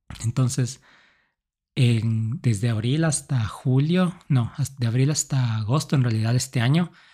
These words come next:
bajé como diez kilos, pero diez kilos de grasa, o sea, porque también con estas máquinas que tienen ahora y todo, como que pudimos hacer un seguimiento mucho más científico, profesional, detallado, o sea,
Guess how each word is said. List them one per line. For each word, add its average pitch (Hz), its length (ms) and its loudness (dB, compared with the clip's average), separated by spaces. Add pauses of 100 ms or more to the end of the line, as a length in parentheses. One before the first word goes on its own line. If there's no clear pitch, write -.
(300)
bajé - 240 -4
como 180 260 2
diez 131 300 0
kilos, 113 340 2
pero 117 180 2
diez 139 180 0
kilos 165 320 0
de 98 120 0
grasa, 113 480 0
o 98 40 -12
sea, 107 260 -2
porque 113 260 -2
también 113 280 2
con 120 160 2
estas 120 220 -4
máquinas 113 380 -2
que - 80 -8
tienen 110 300 0
ahora 110 220 0
y 117 60 -2
todo, 135 320 -4 (520)
como 110 240 0
que 113 220 -6 (640)
pudimos 113 680 0
hacer 123 260 -2
un 113 60 2
seguimiento 110 580 -2
mucho 113 300 -2
más 110 300 -2
científico, 107 840 -4
profesional, 107 640 -4
detallado, 110 580 -4
o 104 60 -6
sea, 101 380 -8